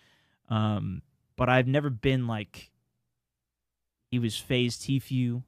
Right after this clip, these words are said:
I've never been name FaZe or whatever Stone Mountain. I've always just built my own thing. And, um,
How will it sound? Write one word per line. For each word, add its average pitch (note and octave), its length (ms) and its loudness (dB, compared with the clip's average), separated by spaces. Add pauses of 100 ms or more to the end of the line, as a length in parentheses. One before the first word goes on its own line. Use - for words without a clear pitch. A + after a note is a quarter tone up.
I've A#2 120 -6
never B2 240 0
been A2 480 -2 (1300)
name A#2+ 680 0 (420)
FaZe B2 500 0
or G#2 100 -6
whatever A#2 580 2 (140)
Stone A#2 380 0
Mountain. G#2+ 300 -2
I've G#2+ 160 -2
always A2+ 240 0
just A2 160 -8
built G#2+ 180 -4
my G#2+ 180 -4
own G#2+ 140 -4
thing. G2+ 280 -6 (760)
And, G#2 400 2
um, G2+ 480 -2